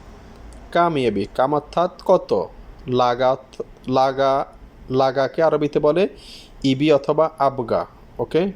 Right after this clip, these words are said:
প্রয়োজনকে আবগা বলে, ইবি বলে। কত লাগবে? কামিয়েবি। কি লাগবে? এসেবি অথবা এসতেবগা, ওকে?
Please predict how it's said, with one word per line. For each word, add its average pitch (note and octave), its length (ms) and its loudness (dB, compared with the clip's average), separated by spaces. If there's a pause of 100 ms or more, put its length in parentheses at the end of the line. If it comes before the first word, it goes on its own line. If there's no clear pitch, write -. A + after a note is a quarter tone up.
(180)
প্রয়োজনকে C3+ 640 2 (640)
আবগা A#2+ 380 2
বলে, G2+ 280 -2 (460)
ইবি A2+ 260 -2
বলে। G#2 260 0 (1000)
কত F3 180 0 (140)
লাগবে? G#2+ 360 0 (480)
কামিয়েবি। C3 480 -2 (720)
কি F3 180 0
লাগবে? A#2+ 420 0 (260)
এসেবি G#2+ 480 -2 (680)
অথবা C#3 320 0
এসতেবগা, G#2+ 560 -2 (920)
ওকে? D3+ 240 0